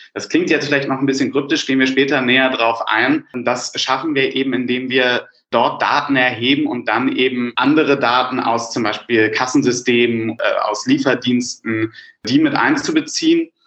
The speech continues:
Und die korrelieren wir dann mit externen Daten, wie zum Beispiel Wetter oder sollte es sie dann irgendwann wieder geben mit Eventkalender. Das heißt,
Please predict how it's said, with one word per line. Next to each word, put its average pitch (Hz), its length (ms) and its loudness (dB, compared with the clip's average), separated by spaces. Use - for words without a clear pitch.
Und 120 180 0
die 131 100 2
korrelieren 135 600 2
wir 131 200 4
dann 120 400 2
mit 117 420 0
externen 127 520 0
Daten, 110 640 -2
wie 113 100 -6
zum 113 220 -4
Beispiel 110 320 -2
Wetter 113 360 2
oder 110 140 2
sollte 113 280 2
es - 100 -12
sie 113 260 -4
dann 110 160 0
irgendwann 110 340 2
wieder 104 240 2
geben 104 300 0
mit 104 180 -4
Eventkalender. 107 680 -4
Das 104 240 0
heißt, 127 400 -2